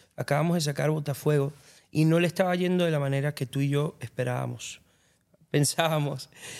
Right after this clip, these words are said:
que por el hecho de que ya habíamos sacado canciones que, pues, éramos entre nosotros, que la <laughs> primera canción que íbamos a tener con un artista así, que era triple A,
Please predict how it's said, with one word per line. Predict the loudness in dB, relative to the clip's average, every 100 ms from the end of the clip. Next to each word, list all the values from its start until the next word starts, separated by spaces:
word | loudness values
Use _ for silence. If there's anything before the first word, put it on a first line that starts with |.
| -16
que | 2 2
por | 4 4
el | 4
hecho | 2 2
de | 2 2 2
que | 2 0 0 -6 _ _ _ _ _ _ _
ya | 2 4
habíamos | 6 4 2
sacado | 0 0 2 2 2
canciones | 2 2 2 2 2 -2
que, | -2 -2 -2
pues, | -2 -4 0
éramos | 0 4 4
entre | 4 2 2
nosotros, | 2 4 2 2 -2 -6 -12 -16 -16 -2
que | 0
la | 2 2
<laughs> | 2 4
primera | 6 6 2
canción | 2 0 2 2 2
que | 0
íbamos | -2 0
a | 0
tener | 2 4 2
con | 2 2
un | 4
artista | 2 2 0 0 0 -4
así, | -2 0 0 -2 -2
que | 0
era | 0 0
triple | -2 -2 0 2 4
A, | 2